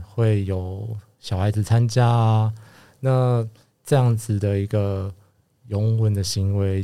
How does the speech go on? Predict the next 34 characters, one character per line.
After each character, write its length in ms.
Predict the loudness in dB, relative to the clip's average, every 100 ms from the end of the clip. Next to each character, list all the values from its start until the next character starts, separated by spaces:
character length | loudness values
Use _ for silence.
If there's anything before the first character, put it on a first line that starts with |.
| -2
对 400 | 0 2 2 -2
这 180 | -4 -4
个 100 | -4
小 160 | -4
孩 160 | -4 -4
子 340 | -6 -6 -6
来 140 | -6 -8
说， 200 | -6 -6
可 160 | -4
能 120 | -4 -4
是 140 | -6
不 80 | -4
是 140 | -4
不 100 | -4
太 220 | -2 -2
好 260 | -2 -6 -6
呢？ 340 | -6 -4 -4 -2
那 200 | -2 -2
下 220 | -2 -2
次 220 | -2 -6
是 160 | -6 -10
不 80 | -8
是 260 | -8 -8
可 160 | -6 -6
以 140 | -6
尽 180 | -6 -4
量 180 | -4 -4
避 220 | -8 -12
免 160 | -10 -10
一 80 | -8
下 240 | -6 -6 -8 _
这 80 | -10
样 140 | -10
子？ 80 | -12